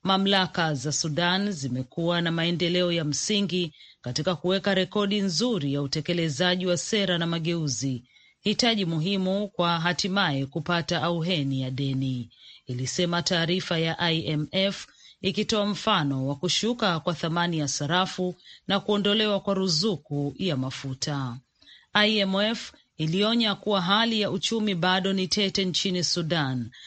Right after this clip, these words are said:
ambapo mzozo mkubwa wa uchumi umesababisha mfumuko wa bei hadi asilimia mia tatu na uhaba wa bidhaa za msingi.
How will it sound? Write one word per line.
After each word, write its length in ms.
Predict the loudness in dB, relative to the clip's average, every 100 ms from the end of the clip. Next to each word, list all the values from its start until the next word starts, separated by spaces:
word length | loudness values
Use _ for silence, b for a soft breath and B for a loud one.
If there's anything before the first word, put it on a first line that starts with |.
| B B
ambapo 460 | -6 -2 -2 0 -2
mzozo 480 | 0 0 2 0
mkubwa 460 | -2 -2 -2 0 0
wa 100 | 0
uchumi 560 | -2 -2 -2 0 0 0
umesababisha 880 | -2 -4 -4 -4 -2 0 0 2 0
mfumuko 540 | -2 -2 -2 -2 -2
wa 120 | -2
bei 460 | 0 2 2 0 -2 B B B
hadi 420 | 2 4 4 2
asilimia 640 | 0 0 0 0 2 2
mia 220 | 2 0 0
tatu 580 | 0 0 0 -2 -2
na 120 | 0 0
uhaba 440 | 0 0 0 0
wa 80 | 0
bidhaa 580 | -2 0 0 0 -2 -6
za 220 | -8 -4
msingi. 880 | -4 -4 -4 -2 -2 -2 -4 -4 -6